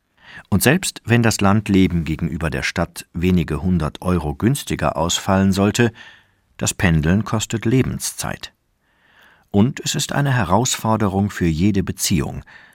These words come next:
weil bestimmte Dinge im wahrsten Sinne des Wortes auf der Strecke bleiben.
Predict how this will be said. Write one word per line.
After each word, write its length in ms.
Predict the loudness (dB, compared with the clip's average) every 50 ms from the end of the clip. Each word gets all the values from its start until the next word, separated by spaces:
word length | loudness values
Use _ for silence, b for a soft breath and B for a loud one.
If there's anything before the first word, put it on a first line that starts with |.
| B B B B _
weil 140 | -4 -2
bestimmte 460 | -2 -2 -2 -2 -2 -4 -2 -4 -4 0
Dinge 360 | 2 2 4 4 2 2 0
im 180 | -2 -4 -2 0
wahrsten 400 | 0 0 -2 -2 -4 -4 -4 -2
Sinne 240 | 0 0 0 0 -2
des 180 | -2 -4 -4
Wortes 540 | -6 -8 -8 -8 -10 -8 -8 -6 -8 -8 -10 -12
auf 140 | -14 -10 -8
der 120 | -4 -4
Strecke 360 | -4 -4 -6 -10 -10 -10 -12
bleiben. 360 | -12 -12 -12 -12 -14 -16 -20